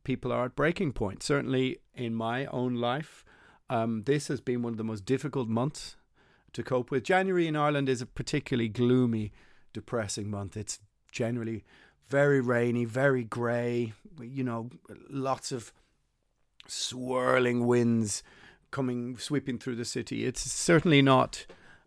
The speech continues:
um, a beautiful winter month, and it's certainly, if you're living in the Antipodes or something where you're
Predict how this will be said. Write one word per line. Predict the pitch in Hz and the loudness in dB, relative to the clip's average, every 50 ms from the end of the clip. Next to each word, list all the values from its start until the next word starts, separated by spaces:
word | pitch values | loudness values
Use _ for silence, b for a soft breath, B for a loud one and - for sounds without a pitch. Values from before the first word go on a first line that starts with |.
| B - 127 | B -10 -8
um, | 120 117 113 113 113 113 113 120 101 92 87 87 87 - | -6 -6 -6 -6 -8 -10 -12 -12 -12 -14 -14 -18 -14 -8
a | 135 135 | -6 -6
beautiful | 113 110 127 147 151 147 147 113 123 117 113 | -6 -2 2 2 2 2 2 0 0 0 2
winter | 113 117 117 113 - 117 | 2 0 0 0 0 0
month, | 110 110 107 104 110 - - - - | 0 2 2 0 0 -2 -6 -8 -4
and | 135 131 | -4 -4
it's | 131 - | -4 -2
certainly, | - 139 127 117 - 123 123 123 123 123 | -2 -2 -2 -2 -4 -4 -4 -2 -2 -2
if | 117 - - | -4 -4 -2
you're | 131 120 117 | -2 -2 0
living | 123 120 120 120 113 | -2 -2 -4 -4 -6
in | 113 110 110 | -6 -6 -6
the | 117 117 | -6 -6
Antipodes | 113 107 - 131 - 123 110 113 113 104 | -6 -4 -6 -6 -4 -4 -4 -4 -4 -6
or | 113 | -8
something | 101 - 117 110 113 110 | -6 -6 -6 -4 -4 -2
where | 104 107 107 | -2 -2 -2
you're | 107 107 107 - | -2 -4 -4 -6